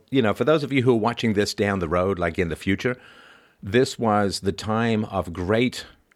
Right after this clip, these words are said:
covid panic, right? So the, this is before all of these riots and all of that, and before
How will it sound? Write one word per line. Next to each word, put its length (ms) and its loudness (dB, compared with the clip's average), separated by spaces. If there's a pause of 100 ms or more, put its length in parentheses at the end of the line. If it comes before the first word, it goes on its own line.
(1400)
covid 500 4
panic, 480 -2
right? 280 2
So 420 2
the, 420 2
this 160 -2
is 80 -4
before 480 2
all 160 2
of 80 0
these 220 -4
riots 420 0
and 140 -2
all 180 2
of 80 -2
that, 220 2
and 80 -2
before 440 2